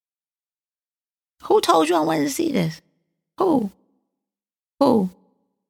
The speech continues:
Like, do people get of a certain age and they like, "You know what? I'm about to wear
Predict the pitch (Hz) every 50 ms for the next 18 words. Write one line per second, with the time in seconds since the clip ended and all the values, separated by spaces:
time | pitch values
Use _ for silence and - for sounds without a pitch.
0 | _ _ _ _ _ _ _ _ _ _ _ _ _ _ _ _ _ _ _ _
1 | _ _ _ _ _ _ _ _ _ _ - 214 220 220 220 233 226 226 226 220
2 | - 269 269 262 254 254 233 247 220 220 196 196 190 196 - - 202 208 208 208
3 | 202 - - 135 185 190 196 190 190 185 185 175 170 180 190 175 170 180 185 -
4 | 175 185 185 175 180 180 175 - - - 180 180 175 170 170 170 160 165 165 156
5 | 151 147 147 156